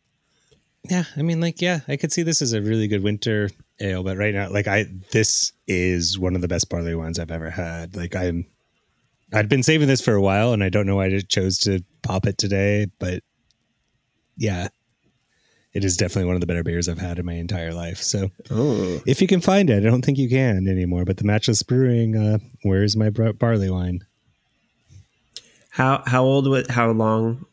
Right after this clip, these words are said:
Speaker 2: has it been aging?
Speaker 1: Uh, two thousand, so, like, summer two thousand nineteen, so two years.
Speaker 2: Okay. It's pro-, that's, that's probably good,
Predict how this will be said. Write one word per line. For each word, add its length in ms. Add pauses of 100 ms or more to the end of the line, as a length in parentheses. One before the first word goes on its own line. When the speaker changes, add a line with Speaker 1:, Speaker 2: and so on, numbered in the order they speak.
(100)
Speaker 2:
has 160
it 140
been 480
aging? 420 (1500)
Speaker 1:
Uh, 300
two 180
thousand, 420
so, 260
like, 240
summer 260
two 140
thousand 260
nineteen, 360
so 120
two 160
years. 520 (500)
Speaker 2:
Okay. 360 (1500)
It's 100
pro-, 160
that's, 360
that's 200
probably 280
good, 240